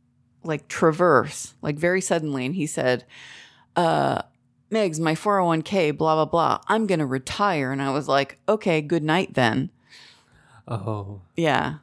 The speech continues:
Speaker 1: So I kinda took, like, the comedic route, but I wasn't actually feeling funny. Like, retire also means go to bed. Good night.
Speaker 2: Mm-hmm.
Speaker 1: Um, and then the next day he sent me this, like,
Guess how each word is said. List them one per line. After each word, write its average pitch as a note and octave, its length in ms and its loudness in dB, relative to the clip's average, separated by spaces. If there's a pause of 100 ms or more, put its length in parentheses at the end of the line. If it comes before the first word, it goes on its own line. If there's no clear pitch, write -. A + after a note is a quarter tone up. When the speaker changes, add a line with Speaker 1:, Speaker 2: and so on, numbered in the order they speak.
Speaker 1:
So A3 240 0
I G3 80 2
kinda B3 320 2
took, G3+ 300 -2
like, D3 340 2
the D#3 80 2
comedic D#3 480 -2 (300)
route, D3 400 2
but D3 220 -2
I D3 100 4
wasn't D3 320 -2
actually C#3 340 -4
feeling D3 320 -4
funny. C3 340 -4
Like, A2+ 380 -6 (560)
retire D#3 640 0
also C#3+ 260 0
means D#3+ 260 -2
go D#3+ 120 0
to D#3+ 100 0
bed. D#3+ 360 2 (120)
Good F#3 220 0
night. D#3 500 0 (400)
Speaker 2:
Mm-hmm. G#2 360 -10
Speaker 1:
Um, D3 560 -2 (160)
and F3 180 0
then E3 140 2
the E3 100 2
next D#3+ 260 0
day F3+ 140 2
he E3+ 140 -2
sent E3 200 2
me D#3+ 120 2
this, D3 320 0
like, D3 340 -2